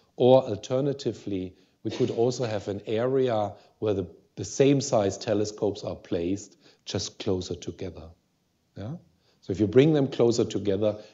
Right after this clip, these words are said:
you increase as well the sensitivity. And then third, to have improved sensitivity at very high energies, we build small telescopes and put them all around.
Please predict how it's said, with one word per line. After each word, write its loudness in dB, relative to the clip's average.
you 0
increase -4
as -12
well -10
the -14
sensitivity. -18
And 4
then 10
third, 6
to 2
have 4
improved 2
sensitivity 0
at -2
very 0
high -4
energies, -4
we 4
build 6
small 4
telescopes -2
and -4
put -4
them 0
all 8
around. -4